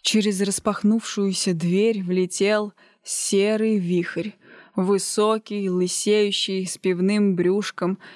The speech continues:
и в серебристой униформе с лампасами. "Отставить допрос. Роган Дарсон немедленно возвращается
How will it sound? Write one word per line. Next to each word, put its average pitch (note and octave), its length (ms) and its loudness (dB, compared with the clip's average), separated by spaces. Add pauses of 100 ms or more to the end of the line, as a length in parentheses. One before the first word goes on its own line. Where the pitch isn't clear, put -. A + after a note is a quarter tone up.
(120)
и F#3+ 400 2 (100)
в - 80 -14
серебристой F#3+ 760 0
униформе F#3+ 600 2
с - 140 -8
лампасами. F3+ 800 -4 (2500)
"Отставить A3 600 2
допрос. E3+ 580 -6 (920)
Роган G#3+ 520 2
Дарсон G#3+ 540 0
немедленно G#3+ 680 2
возвращается F#3+ 1000 0